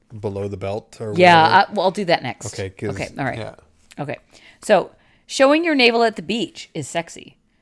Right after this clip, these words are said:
Speaker 2: Showing your navel at a fancy event is skanky. So judgy.
Speaker 1: Seriously.
Speaker 2: Wear the, whatever the fuck you want.
Speaker 1: Yeah.
Speaker 2: You know how you get a bikini body? Wear a fucking bikini on your body.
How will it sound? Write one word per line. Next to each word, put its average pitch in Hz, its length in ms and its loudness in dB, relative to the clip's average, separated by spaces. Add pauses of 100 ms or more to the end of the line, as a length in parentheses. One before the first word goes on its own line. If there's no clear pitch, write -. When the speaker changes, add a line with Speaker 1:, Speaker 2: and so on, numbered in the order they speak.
Speaker 2:
Showing 220 460 0
your 202 80 0
navel 185 340 0
at 151 120 -2
a 151 40 -2
fancy 156 460 -8
event 151 340 -8 (140)
is 135 160 -12
skanky. - 460 -14 (760)
So - 240 -14
judgy. - 520 -14 (160)
Speaker 1:
Seriously. 107 680 -14 (180)
Speaker 2:
Wear 254 120 -6
the, 415 120 -6
whatever 302 300 -4
the 285 60 -10
fuck - 240 -14
you 175 100 -8
want. 117 200 -14 (380)
Speaker 1:
Yeah. 160 360 -6 (680)
Speaker 2:
You 208 100 -6
know 240 100 0
how 277 80 2
you 285 180 2
get 226 140 0
a 214 40 -4
bikini 185 380 -6
body? 254 340 -2 (200)
Wear 185 100 -4
a 202 40 -4
fucking 226 260 -6
bikini 196 480 -8 (680)
on 147 80 -6
your 127 80 -6
body. 120 360 -10